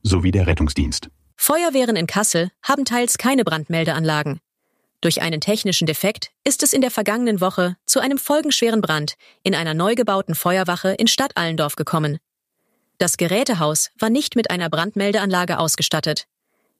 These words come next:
Speaker 2: Dies sei während der Bauphase gutachterlich geprüft worden,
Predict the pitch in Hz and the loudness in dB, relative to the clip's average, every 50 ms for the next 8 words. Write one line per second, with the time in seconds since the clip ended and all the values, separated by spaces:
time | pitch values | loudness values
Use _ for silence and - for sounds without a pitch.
0 | _ _ - 226 269 269 - - 175 170 165 170 180 185 190 175 170 160 165 165 | _ _ 2 2 4 2 2 0 0 0 0 0 0 0 0 -2 0 0 2 0
1 | 190 233 - - 170 165 156 170 156 - 247 349 - - 190 - - 175 175 170 | 0 0 0 0 0 0 0 0 0 2 2 2 2 0 -4 -4 -4 -4 -4 -2
2 | - - 175 - 269 311 311 - - 175 160 160 160 151 151 | -2 -4 -2 0 0 0 0 0 0 0 0 0 -2 -4 -6